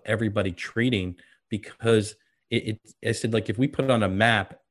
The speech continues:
th-, a three mile radius around everyone's hives, everyone's bees are touching. So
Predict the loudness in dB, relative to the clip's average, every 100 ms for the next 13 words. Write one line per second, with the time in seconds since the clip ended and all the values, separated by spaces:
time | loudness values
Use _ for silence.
0 | _ _ -10 -8 -6 -8 -6 0 2 4
1 | 4 2 2 4 4 2 0 0 0 0
2 | 0 0 0 -4 -6 -12 _ _ -20 -16
3 | -4 2 4 2 0 -4 -10 _ _ _
4 | _ _ 2 4 6 6 4 4 4 2
5 | 0 0 0 -10 -14 -18 _ _ -6 2
6 | 4 4